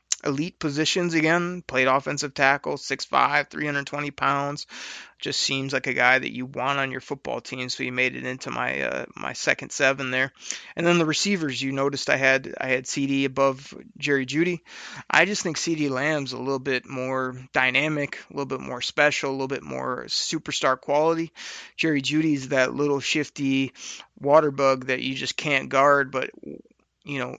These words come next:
he may put up those crazy numbers when it comes to catches, even touchdowns. But I just think if you wanna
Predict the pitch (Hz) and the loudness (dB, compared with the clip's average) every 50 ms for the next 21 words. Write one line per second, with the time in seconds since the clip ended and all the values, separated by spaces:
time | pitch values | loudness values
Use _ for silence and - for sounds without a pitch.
0 | - _ - - - 175 170 170 165 160 160 - - 180 165 - - - 139 131 | -14 _ -16 -10 -4 -2 0 2 2 0 0 -2 -2 -2 -2 -2 -2 -6 -8 -8
1 | - - 160 151 147 139 135 127 123 120 131 151 156 147 143 123 131 131 131 - | -6 0 2 2 2 2 -2 -4 -2 0 0 0 0 -2 -4 -4 -6 -6 -6 -6
2 | - 143 131 127 - - - - 143 135 127 - - 139 131 123 135 135 131 131 | -6 -6 -6 -6 -8 -8 -2 2 2 2 2 2 -2 -4 -4 -4 -4 -6 -6 -6
3 | 123 - - 135 147 - - - 139 127 123 127 127 - - 82 71 67 - - | -6 -2 0 0 0 0 0 -2 0 -2 -2 -4 -8 -10 -8 -6 -8 -8 -8 -12
4 | - - - - - - - - - - - - 139 135 135 131 - 151 139 135 | -16 -14 -14 -14 -14 -14 -16 -16 -14 -4 -2 -2 -2 -2 -4 -6 -4 -4 -4 -4
5 | 131 - - - 151 143 - 151 139 139 139 139 139 135 127 123 | -4 -10 -12 -10 -10 -6 -6 -4 -2 0 0 2 2 2 2 2